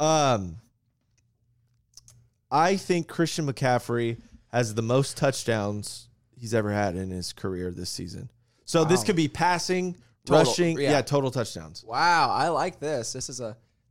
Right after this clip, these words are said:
Speaker 2: this is a, let me, let me look up the number and just let you know what it is.
Speaker 1: Yeah.
Speaker 2: Um, that would be nine, that would be nineteen is his, his highest, so that'd be twenty touchdowns or more.
Speaker 1: Man, okay.
Speaker 2: It's a lot.
Speaker 1: Yep.
Speaker 2: It's a lot.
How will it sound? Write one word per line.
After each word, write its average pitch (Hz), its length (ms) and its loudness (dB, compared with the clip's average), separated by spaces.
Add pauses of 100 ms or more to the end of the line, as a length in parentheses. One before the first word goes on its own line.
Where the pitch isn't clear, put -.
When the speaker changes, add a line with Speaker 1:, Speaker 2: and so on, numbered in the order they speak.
Speaker 2:
this - 120 -14
is 139 80 -14
a, 123 80 -6
let 113 180 -8
me, 160 80 -6
let 156 140 -6
me 175 80 -2
look 175 200 -4
up 190 100 -12
the 147 80 -4
number 139 500 -6 (360)
and 117 120 -12
just 117 220 -10
let 120 120 -6
you 131 100 -8
know 127 160 -2
what 123 200 -2
it 117 80 -8
is. 110 480 -6
Speaker 1:
Yeah. 92 260 -10 (160)
Speaker 2:
Um, 110 360 -6 (100)
that 131 220 -2
would 160 180 -8
be 135 380 -10 (300)
nine, 147 340 0 (140)
that 139 120 0
would 120 100 -4
be 135 80 -2
nineteen 151 420 0
is 143 80 0
his, 139 180 -2
his 139 200 -2
highest, 127 420 0
so 120 80 -6
that'd 117 140 -4
be 120 60 -8
twenty 139 280 0
touchdowns 107 500 -4
or 104 60 -8
more. 107 240 -10 (880)
Speaker 1:
Man, 82 260 -18 (160)
okay. 82 340 -18
Speaker 2:
It's - 100 -18
a - 40 -2
lot. 143 300 4 (480)
Speaker 1:
Yep. 87 200 -18
Speaker 2:
It's - 100 -12
a 156 40 -4
lot. 175 320 2